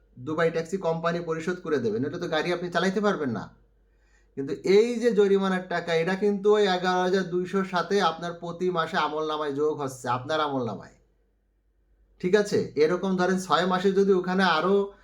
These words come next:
দশ হাজার দেরহাম জরিমানা যোগ হয়, তাহলে এগারো, দশ, একুশ হাজার দেরহাম জরিমানা হইল।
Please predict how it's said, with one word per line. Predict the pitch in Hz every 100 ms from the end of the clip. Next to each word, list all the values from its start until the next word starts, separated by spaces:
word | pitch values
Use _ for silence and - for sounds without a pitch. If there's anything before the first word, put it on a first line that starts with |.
| _ -
দশ | 135 165
হাজার | 185 185 202
দেরহাম | 196 202
জরিমানা | 185 180 180 180 175
যোগ | 160 170 175
হয়, | 196
তাহলে | 196 202
এগারো, | 170 165 170 175
দশ, | 170 170
একুশ | 165 165 170
হাজার | 175 185 180
দেরহাম | 180 175
জরিমানা | 165 165 156 147
হইল। | 139 139 95